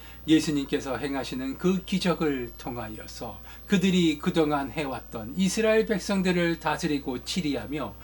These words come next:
그들을 위로하였던 그 모든 일들이 쓸데없었다 고백합니다.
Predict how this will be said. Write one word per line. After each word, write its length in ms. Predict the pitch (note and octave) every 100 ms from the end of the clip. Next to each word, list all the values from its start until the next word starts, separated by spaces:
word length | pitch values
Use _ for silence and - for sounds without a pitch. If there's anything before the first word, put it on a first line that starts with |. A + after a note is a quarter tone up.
| - -
그들을 540 | G#3 F#3+ G#3 A3 G3
위로하였던 800 | F#3+ A3 G3+ D#3+ D#3+ D#3 E3+ D#3+
그 100 | D3+
모든 640 | A#3+ G3 F3+ F3 E3+ A3+ A3+
일들이 540 | G3 D#3 G3+ D#3 G#2 - - -
쓸데없었다 1300 | - A#3 G3+ G#3 F3 E3 D3+ - - - A#2+ A#2 -
고백합니다. 840 | - C#3+ D3 - E3 C#3+ A2+ -